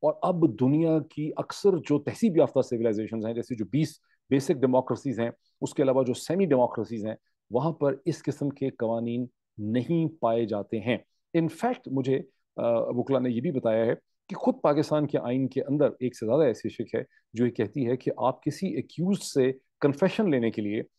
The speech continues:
या उससे कोई मालूमात लेने के लिए, उससे कोई इन्फॉर्मेशन लेने के लिए आप उसको फिजिकली टॉर्चर, अब्यूज नहीं कर सकते। लेकिन पाकिस्तान में चौबीस घंटे और दिन में सैकड़ों दफ़ा, अ, पुलिस इस टॉर्चर को, अ, इस मारपीट को,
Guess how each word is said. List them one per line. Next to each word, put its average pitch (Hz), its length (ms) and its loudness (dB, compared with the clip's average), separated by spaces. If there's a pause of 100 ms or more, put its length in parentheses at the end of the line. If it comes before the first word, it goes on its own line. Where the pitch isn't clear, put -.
(180)
या 147 60 6
उससे 147 260 0
कोई 170 180 0
मालूमात 139 460 4
लेने 117 200 0
के 113 120 -6
लिए, 107 160 -4
उससे - 280 -4
कोई 165 160 2
इन्फॉर्मेशन 170 520 0
लेने 113 220 0
के 113 140 -6
लिए 117 240 -2 (340)
आप 135 220 2
उसको 156 280 -4
फिजिकली 147 640 -2 (240)
टॉर्चर, 135 340 2
अब्यूज 135 600 -2 (120)
नहीं 120 280 2
कर 117 120 -4
सकते। - 280 -8 (300)
लेकिन 214 260 2
पाकिस्तान 170 540 0
में 160 280 0
चौबीस 147 500 2 (200)
घंटे 139 380 4 (300)
और 120 100 0
दिन 156 180 4
में 160 220 4
सैकड़ों 160 580 4
दफ़ा, 107 160 -2 (320)
अ, - 100 -2
पुलिस 127 500 0
इस 127 200 -4
टॉर्चर 135 320 4
को, 160 320 0 (280)
अ, 113 160 2
इस 135 180 -12
मारपीट 143 460 2
को, 151 300 0